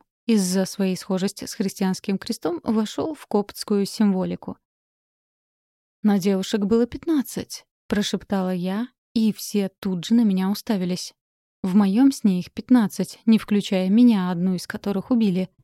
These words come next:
На секунду Габриэль о чём-то задумался, а потом ответил: «Точное число здесь не имеет такого значения, как то, что этим девушкам поручили сделать. Пятнадцать молодых египтянок вступили в культ богини Маат,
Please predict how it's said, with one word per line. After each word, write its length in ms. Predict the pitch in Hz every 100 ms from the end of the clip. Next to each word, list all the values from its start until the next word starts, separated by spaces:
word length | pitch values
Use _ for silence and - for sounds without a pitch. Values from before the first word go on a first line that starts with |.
| _ _ _ _ _ 196
На 80 |
секунду 420 | 196 190 196 185 185
Габриэль 400 | 185 196 190 190
о 40 |
чём-то 280 | - 190 190
задумался, 680 | 180 175 190 214 - 269
а 40 | 202
потом 320 | 202 202 196
ответил: 480 | 190 196 - 196 196 _ _ _ _ _ _ -
«Точное 340 | 392 - 254
число 380 | 226 254 - 269
здесь 240 | 214 220 247
не 160 | 240
имеет 420 | 254 285 190 - _
такого 480 | 208 - 220 196 185
значения, 640 | 175 185 - 190 214 302
как 240 | - 220 -
то, 260 | 285 285
что 180 | - 220
этим 300 | 196 - 190
девушкам 480 | 180 190 220 - 320
поручили 480 | 247 196 - 190 214
сделать. 540 | 220 208 190 190 - _ _ -
Пятнадцать 520 | 240 214 196 196 -
молодых 380 | 196 190 190 -
египтянок 600 | 170 175 - 190 214 -
вступили 540 | - 226 - 285 254
в 80 | -
культ 380 | - 269 226 -
богини 520 | 202 180 180 190 190
Маат, 460 | 190 190 233 214